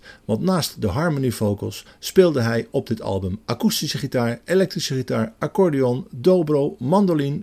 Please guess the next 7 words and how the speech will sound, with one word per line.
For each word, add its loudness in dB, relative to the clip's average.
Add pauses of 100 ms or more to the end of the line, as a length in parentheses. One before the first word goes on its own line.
(140)
pedalsteelgitaar, 2
harmonica, 2
bas, 0
banjo, 0
fiddle 0 (140)
en 2
percussie. -4